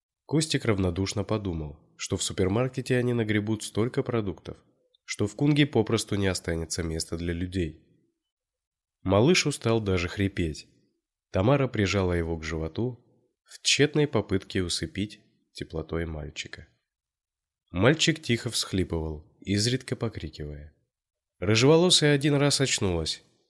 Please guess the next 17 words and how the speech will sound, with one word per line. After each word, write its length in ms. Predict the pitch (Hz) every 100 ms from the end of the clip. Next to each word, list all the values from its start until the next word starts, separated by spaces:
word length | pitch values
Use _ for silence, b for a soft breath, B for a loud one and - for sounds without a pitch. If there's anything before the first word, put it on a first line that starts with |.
| _ _ _ _ _ -
«А 540 | 82 98 127 123 123
куда 440 | - 113 117 139
мы 180 | 139 147
едем?» 540 | 147 151 139 135 127 131 _ _ _ _ _
Выглянула 720 | - 85 117 147 151 147 143
в 60 | 127
зарешеченное 840 | 104 90 85 87 - 87 82 85 87
окно. 360 | - 87 76 - _ _ _ _ _ _ _ _ _ _ _ _ _
«Безопасное 680 | 85 95 95 95 104 92 90
место», 460 | 90 90 80 - - _ _ _ _ _ _ _ _
отозвался 720 | - - 95 90 117 131 -
Жорик, 440 | 120 92 80 76 - _
сидевший 540 | - 90 85 101 - 95
на 100 | 87
ступенях 560 | - 85 135 139 135
перед 300 | - 104 92
дверью. 420 | 80 78 73 -